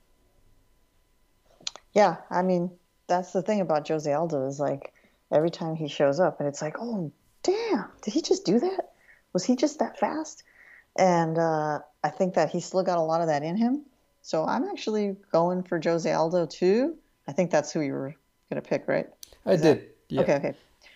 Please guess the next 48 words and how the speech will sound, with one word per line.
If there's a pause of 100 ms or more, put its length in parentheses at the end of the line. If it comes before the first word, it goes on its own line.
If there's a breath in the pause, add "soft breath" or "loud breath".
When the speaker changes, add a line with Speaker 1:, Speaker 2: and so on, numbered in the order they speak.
(120)
Speaker 2:
I'm
gonna
say
Speaker 1:
Um,
Speaker 2:
fourth
round
stoppage.
Speaker 1:
Fourth
round,
okay. (600)
Uh,
I'm
going
unanimous
decision, (140)
but,
you
know,
what
I'm
thinking
about
as
you're
talking,
I'm
picturing
Jose
Aldo
and
how (360)
fast
and,
like,
tight
and (360 soft breath)
sharp
he
looks
and
those
body
shots
that
he
throws. (360 soft breath)
He
takes,